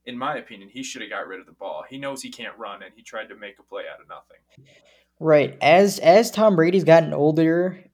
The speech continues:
Speaker 2: and grouchier, that's how, I guess, older people get too. I don't know. Hopefully I don't get like that. But as he's gotten older, he get, he cannot, he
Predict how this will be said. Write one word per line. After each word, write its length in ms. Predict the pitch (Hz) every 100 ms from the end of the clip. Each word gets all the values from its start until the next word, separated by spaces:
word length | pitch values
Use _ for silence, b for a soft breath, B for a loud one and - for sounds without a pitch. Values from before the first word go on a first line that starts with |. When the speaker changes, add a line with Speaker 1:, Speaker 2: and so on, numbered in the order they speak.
| _ _ 151
Speaker 2:
and 200 | 151 135
grouchier, 680 | 143 156 160 - 190 196
that's 180 | 160 135
how, 220 | 147 139
I 100 | -
guess, 240 | 143 139 135
older 240 | 151 143
people 280 | 135 147 135
get 320 | 135 156 156
too. 300 | 165 160 185 -
I 100 | 143
don't 140 | 143
know. 400 | 147 151 165 156 _
Hopefully 380 | - 147 135 151
I 40 |
don't 160 | 147 139
get 120 | 143
like 200 | 151 143
that. 260 | 156 160 147
But 180 | 147 143 139 - 151
as 280 | 160 170 170
he's 180 | 180
gotten 300 | 135 156 143
older, 720 | 135 143 151 170 180 185 - _
he 300 | - - 160
get, 280 | 131 160 165
he 460 | 156 160 143 139 - _ -
cannot, 500 | - 156 156 151 - _
he 220 | 160 139